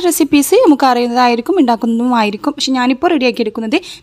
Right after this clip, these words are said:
നല്ല ഹെൽത്തി ആയിട്ടുള്ള റെസിപ്പി തന്നെയാണ് ട്ടോ. ഗോതമ്പ് പൊടി വെച്ചിട്ട് മടക്ക് ചപ്പാത്തിയുടെ റെസിപ്പിയാണ്. Already ഗോതമ്പ് പൊടി വെച്ചിട്ട് നമുക്ക് മടക്ക് ചപ്പാത്തി ഉണ്ടാക്കുന്നത് എല്ലാവർക്കും അറിയുന്നതായിരിക്കും. എന്നാൽ ഇതിലേക്ക് മെയിനായിട്ട് നമ്മൾ ഉപയോഗിക്കുന്നത്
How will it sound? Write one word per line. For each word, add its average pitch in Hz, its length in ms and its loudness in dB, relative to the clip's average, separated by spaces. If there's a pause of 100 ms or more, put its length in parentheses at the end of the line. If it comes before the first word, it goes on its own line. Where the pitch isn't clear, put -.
നല്ല 339 120 4
ഹെൽത്തി 320 500 0
ആയിട്ടുള്ള 247 360 0
റെസിപ്പി 233 360 -2
തന്നെയാണ് 185 420 -4
ട്ടോ. 220 80 0
ഗോതമ്പ് 214 460 -2
പൊടി 233 140 0
വെച്ചിട്ട് 247 440 -2 (340)
മടക്ക് 240 340 2
ചപ്പാത്തിയുടെ 240 680 0
റെസിപ്പിയാണ്. 202 520 -2
Already 277 460 2
ഗോതമ്പ് 269 360 2
പൊടി 254 140 -2
വെച്ചിട്ട് 247 340 -2
നമുക്ക് 277 260 2
മടക്ക് 226 380 -4
ചപ്പാത്തി 226 380 -2
ഉണ്ടാക്കുന്നത് 226 420 0
എല്ലാവർക്കും 285 480 2
അറിയുന്നതായിരിക്കും. 233 600 0 (360)
എന്നാൽ 359 140 6
ഇതിലേക്ക് 311 380 2
മെയിനായിട്ട് 311 680 4
നമ്മൾ 269 220 2
ഉപയോഗിക്കുന്നത് 233 640 -2